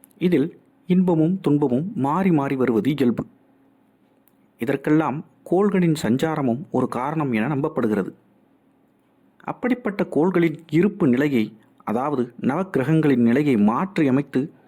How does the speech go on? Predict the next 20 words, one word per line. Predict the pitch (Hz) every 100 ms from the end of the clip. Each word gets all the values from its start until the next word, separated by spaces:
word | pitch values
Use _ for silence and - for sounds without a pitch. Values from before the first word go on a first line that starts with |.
| _ _
மக்கள் | - 123 147 - 196 196 - -
சுமூகத்துடன் | - 175 196 196 190 185 180
வாழ | 127 135 151
வழிவகுத்தவர் | 120 160 131 170 - 123 123 - _
சித்தர் | - - 175 - 196
பற்றிதான் | 156 - 117 120 107 - _
இங்கு | 127 123
காணவிருக்கிறோம். | 110 123 123 104 - 95 92 - _ _ _ _ _ _ _ _ _ _ _ _ _ _ _ _ _
அது | - 147 147
ஒரு | 139
மலையடிவாரத்தை | 123 135 185 170 156 139 127 113
ஒட்டிய | 117 120 147 147
காட்டுப்பகுதி. | 151 151 - - 120 117 - - - _ _ _
காட்டை | - 190 214 202
ஒட்டிய | 151 147 170 160
கிராமத்தில் | - 147 170 - 131 -
வசித்து | 123 - -
வந்த | 131 117 120
இளைஞர் | 131 175 131
ஒருவர் | 110 131 120